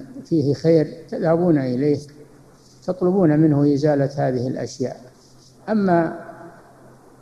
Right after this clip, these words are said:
القبر المبني فهذا قد يكون بعض ال-، الأمكنة تصير ما ت-، تتماسك التربة،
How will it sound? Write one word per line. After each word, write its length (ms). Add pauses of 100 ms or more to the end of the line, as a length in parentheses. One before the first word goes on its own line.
القبر 420
المبني 600 (1080)
فهذا 760 (760)
قد 140
يكون 760
بعض 220
ال-، 280 (760)
الأمكنة 720 (220)
تصير 320
ما 140
ت-، 140
تتماسك 920
التربة، 500